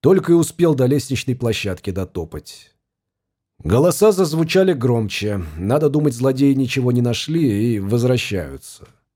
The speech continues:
«Присобачь там чего-нибудь на всякий случай!»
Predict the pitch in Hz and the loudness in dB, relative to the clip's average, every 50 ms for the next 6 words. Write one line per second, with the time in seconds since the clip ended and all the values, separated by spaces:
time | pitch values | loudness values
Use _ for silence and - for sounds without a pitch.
0 | _ _ _ _ _ _ _ _ _ - 117 143 160 - - 220 226 208 247 254 | _ _ _ _ _ _ _ _ _ -2 0 2 2 2 4 2 4 4 4 2
1 | 208 - - - 170 151 131 - 165 170 175 175 165 156 143 143 127 - - - | 2 -2 -2 -2 -2 -2 -2 -2 0 0 2 2 0 0 0 -2 -6 -6 -8 -8
2 | 107 104 127 151 170 175 - - 196 156 - - 123 - - 165 170 135 110 - | -6 -2 0 0 0 0 0 0 0 0 0 -4 -8 -8 -4 -2 -2 -2 -4 -4
3 | - 95 82 - - _ | -10 -10 -12 -14 -20 _